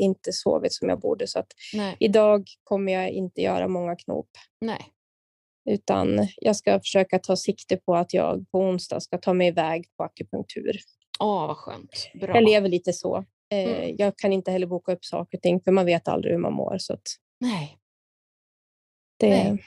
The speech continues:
Speaker 2: det är så sant.
Speaker 1: Ja. Så idag blir en, en dag att ta hand om kropp och själ.
Speaker 2: Mm, det låter
Speaker 1: Hemma.
Speaker 2: så bra.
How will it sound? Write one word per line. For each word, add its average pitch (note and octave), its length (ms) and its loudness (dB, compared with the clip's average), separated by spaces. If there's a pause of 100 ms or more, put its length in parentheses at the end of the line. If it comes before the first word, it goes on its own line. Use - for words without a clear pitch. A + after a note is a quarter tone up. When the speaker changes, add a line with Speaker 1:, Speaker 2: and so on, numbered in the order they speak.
(140)
Speaker 2:
det C4 80 -8
är - 20 -6
så - 160 -10
sant. A3+ 500 -10 (320)
Speaker 1:
Ja. G#3 360 4 (840)
Så - 140 0
idag A3 260 4
blir G3 260 0 (160)
en, G#3 240 -2 (680)
en C#4+ 240 2
dag G#3+ 380 0
att A#3 120 -8
ta - 160 -10
hand G3+ 280 -4
om F#3 140 -6
kropp F#3+ 240 -6
och F3+ 100 -12
själ. - 340 -4 (600)
Speaker 2:
Mm, G3 320 -4
det F#3 100 -8
låter F#3+ 300 -8
Speaker 1:
Hemma. F#3+ 400 0
Speaker 2:
så E3+ 200 -8
bra. - 360 -8